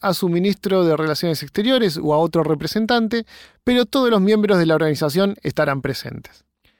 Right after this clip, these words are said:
El presidente de Cuba, Miguel Díaz-Canel, también llegó a Buenos Aires este domingo. El mandatario cubano tendrá reuniones con varias autoridades el lunes, participará de la cumbre de la celac el martes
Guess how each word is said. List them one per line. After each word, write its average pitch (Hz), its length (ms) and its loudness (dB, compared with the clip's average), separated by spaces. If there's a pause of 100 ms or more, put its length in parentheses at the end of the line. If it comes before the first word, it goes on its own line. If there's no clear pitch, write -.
(140)
El 170 100 0
presidente 175 380 0
de 175 80 2
Cuba, 233 320 2
Miguel 156 380 0
Díaz-Canel, 196 560 -2 (420)
también 254 360 0
llegó 185 260 2
a 208 60 4
Buenos 160 280 0
Aires 185 260 0
este 160 200 -4
domingo. 107 500 -6 (500)
El 147 100 -4
mandatario 151 520 0
cubano 226 460 0 (260)
tendrá 226 320 2
reuniones 220 460 0
con 160 240 -4
varias 208 260 0
autoridades 151 640 0
el 180 100 -2
lunes, 240 400 -2 (320)
participará 175 600 0
de 196 100 4
la 139 120 0
cumbre 156 320 -2
de 139 60 0
la 131 80 -2
celac 135 320 -4
el 170 100 -4
martes 240 500 -2